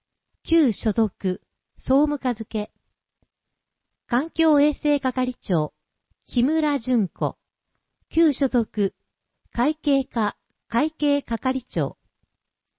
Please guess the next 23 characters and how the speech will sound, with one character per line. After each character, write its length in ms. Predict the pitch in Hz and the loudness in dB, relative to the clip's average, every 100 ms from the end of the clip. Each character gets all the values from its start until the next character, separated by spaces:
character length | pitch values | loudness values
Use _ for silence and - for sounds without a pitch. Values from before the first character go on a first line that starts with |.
| _ _ _ _ _ - | _ _ _ _ _ -6
健 180 | 302 | -4
康 300 | 339 330 320 | -2 2 2
子 160 | 302 285 | 2 0
ど 120 | 277 | 2
も 140 | 254 247 | 0 -2
課。 280 | 247 226 _ _ _ _ _ _ _ _ _ _ _ _ _ | -4 -6 _ _ _ _ _ _ _ _ _ _ _ _ _
子 140 | - 285 | -2 0
ど 120 | 330 | 2
も 140 | 320 | 0
家 160 | - 269 | -2 -4
庭 220 | 330 330 | -2 -2
セ 220 | 311 311 | -2 -4
ン 80 | 285 | -4
タ 340 | - 175 143 - | -6 -4 -4 -4
ー 80 | 214 | -6
担 160 | 294 | -6
当 240 | - 277 262 | 0 0 0
係 380 | 233 247 247 - | -2 -4 -6 -6
長。 320 | - 156 139 _ _ _ _ _ _ _ _ | -4 -2 -4 _ _ _ _ _ _ _ _
矢 220 | 180 196 226 | -2 -2 0
田 240 | 277 - _ - | -2 -4 _ -4
圭 220 | 294 262 - - | -2 -2 -6 -10
介。 300 | 175 165 | -8 -8